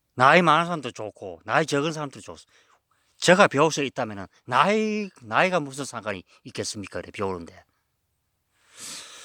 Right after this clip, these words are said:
아, 자주 이제,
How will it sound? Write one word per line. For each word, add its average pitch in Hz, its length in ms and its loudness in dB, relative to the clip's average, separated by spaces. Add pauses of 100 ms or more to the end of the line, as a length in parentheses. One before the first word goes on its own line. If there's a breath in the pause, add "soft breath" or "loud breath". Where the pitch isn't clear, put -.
(920 loud breath)
아, 110 400 -6 (240 loud breath)
자주 139 320 2
이제, 117 260 0